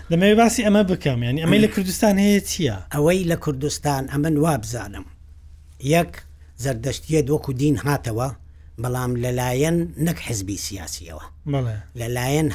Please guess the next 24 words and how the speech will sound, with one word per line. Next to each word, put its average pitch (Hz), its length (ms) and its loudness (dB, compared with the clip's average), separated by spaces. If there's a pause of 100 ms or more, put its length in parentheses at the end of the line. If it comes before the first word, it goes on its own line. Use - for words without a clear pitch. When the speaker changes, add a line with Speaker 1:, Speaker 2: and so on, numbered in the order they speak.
Speaker 2:
هەندێک 139 520 0
کەسی 127 320 -2 (120)
سەر 214 240 4
بە 156 140 -6
حزبی 123 420 -4
سیاسیەوە 123 680 -4
ئیستیغلال 127 540 0 (100)
کرا 143 240 2 (640)
و - 20 0 (140)
ویستیان 135 560 -2
بە 113 140 -6
شێوەیەکی 120 680 0
خراپ 147 360 0 (420)
بەداخەوە 123 640 0
بەرامبەر 117 480 -4
بە 123 140 -6
دینەکانی 110 580 -4
کە 147 140 0
بەکاری 127 440 -2
بێنن. 117 320 -4 (400)
و 117 160 -6
من 123 140 -4
وەختی 123 360 -6
خۆشی 123 380 -6